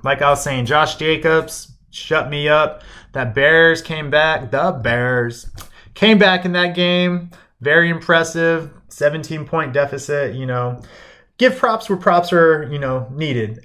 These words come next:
And, uh, again, I'm gonna be humble, but how about that Card-, how about that Cardinals game? You know, I've been hyping up this Cardinals team, this offense. They're one and oh.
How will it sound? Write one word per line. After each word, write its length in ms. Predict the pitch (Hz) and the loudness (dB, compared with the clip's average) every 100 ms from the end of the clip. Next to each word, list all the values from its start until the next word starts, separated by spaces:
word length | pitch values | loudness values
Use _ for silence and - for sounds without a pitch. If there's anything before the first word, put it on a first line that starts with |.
| _ | _
And, 720 | 156 156 160 156 151 147 139 - _ _ - | -4 -2 2 2 2 0 -4 -16 _ _ -2
uh, 480 | 156 156 156 156 143 | 0 2 2 0 2
again, 400 | 180 214 127 120 _ _ _ | 4 2 -2 -10 _ _ _
I'm 280 | - 123 127 | -10 -8 -6
gonna 140 | 147 | -6
be 160 | 165 202 | -2 0
humble, 480 | 220 220 135 120 120 | 2 0 0 -4 -4
but 640 | 117 123 117 110 - _ _ _ _ _ _ _ _ _ | -2 0 -2 -4 -16 _ _ _ _ _ _ _ _ _
how 100 | 151 | -4
about 200 | 175 175 | -4 -2
that 140 | 131 | -4
Card-, 280 | 175 160 123 | -2 -2 -4
how 80 | 156 | -2
about 160 | 165 | -2
that 140 | 165 - | -2 -2
Cardinals 400 | 170 127 113 104 | -2 -2 -6 -8
game? 380 | 110 104 107 _ _ | -10 -10 -14 _ _
You 100 | 123 | -10
know, 280 | 120 117 117 _ _ _ - - _ - - | -8 -8 -10 _ _ _ -20 -20 _ -20 -14
I've 100 | 123 | -10
been 160 | 151 | -8
hyping 300 | 139 170 170 | -4 -6 -2
up 140 | 170 175 | -4 -4
this 120 | 139 | -8
Cardinals 460 | - 147 147 139 - | 0 0 0 -8 -10
team, 380 | 160 156 156 | -12 -10 -10
this 160 | 139 117 | -10 -6
offense. 500 | 139 151 151 151 123 | 0 0 0 -10 -6
They're 140 | 120 | -6
one 300 | 113 117 143 | -4 -6 -6
and 100 | 156 | -4
oh. 440 | 147 143 143 143 | -2 -2 -4 -10